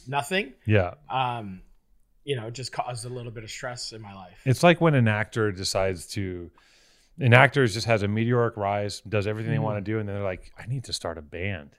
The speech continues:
Speaker 1: Yeah.
Speaker 2: And, uh, and, but even, even
Speaker 1: Or like Justin Timberlake in
Speaker 2: Ev-
Speaker 1: Palmer.
Speaker 2: What's Palmer?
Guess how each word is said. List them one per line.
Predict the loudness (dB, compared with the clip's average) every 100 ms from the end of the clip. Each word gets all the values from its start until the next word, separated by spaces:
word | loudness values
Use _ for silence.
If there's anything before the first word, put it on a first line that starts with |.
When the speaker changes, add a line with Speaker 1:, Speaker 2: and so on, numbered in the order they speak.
| _ _
Speaker 1:
Yeah. | -4 -4 -4 2
Speaker 2:
And, | 6
uh, | 6 4
and, | 2 2
but | 4
even, | 4 4 2
even | 6
Speaker 1:
Or | 8
like | 8 8
Justin | 4 2
Timberlake | -2 0 0 -2 -8 _
in | 4
Speaker 2:
Ev- | 4 6
Speaker 1:
Palmer. | 4 4 -2 -6 _ _ _ _ _ _ _ _ -4
Speaker 2:
What's | -4
Palmer? | -8 -10 -10 -12